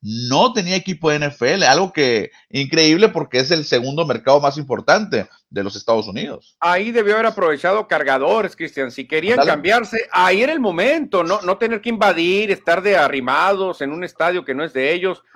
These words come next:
Speaker 2: ahí hubieran aprovechado, ah, se fueron los Raiders, se fueron los, los Rams,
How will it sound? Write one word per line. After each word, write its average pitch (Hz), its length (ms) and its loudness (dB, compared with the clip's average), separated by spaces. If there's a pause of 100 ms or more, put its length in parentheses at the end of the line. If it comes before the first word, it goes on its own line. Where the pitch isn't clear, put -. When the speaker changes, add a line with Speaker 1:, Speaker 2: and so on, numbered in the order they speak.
(140)
Speaker 2:
ahí 147 280 2
hubieran 277 240 2
aprovechado, 185 440 2
ah, 247 160 6
se 262 140 -4
fueron 247 200 0
los 180 100 -2
Raiders, 233 320 0
se 175 60 -12
fueron 247 220 0
los, 156 160 -2
los 135 200 -4
Rams, 226 300 0